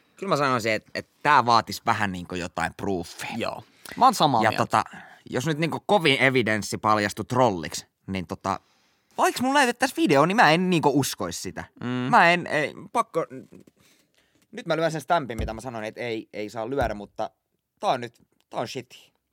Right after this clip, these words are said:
Speaker 2: Tää on B S, niin sanotusti bullshit.
Speaker 1: Tää on shitty.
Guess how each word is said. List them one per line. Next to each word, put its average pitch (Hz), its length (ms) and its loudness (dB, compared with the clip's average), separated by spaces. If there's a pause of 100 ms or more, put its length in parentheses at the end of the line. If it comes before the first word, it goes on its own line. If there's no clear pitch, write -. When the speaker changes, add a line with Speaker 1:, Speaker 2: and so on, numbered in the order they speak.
(120)
Speaker 2:
Tää 185 100 8
on 143 220 6
B 123 60 2 (360)
S, - 260 -6
niin 120 140 -2
sanotusti 113 420 -6
bullshit. 139 1400 -4 (340)
Speaker 1:
Tää 220 80 -10
on 147 80 -6
shitty. 101 380 -10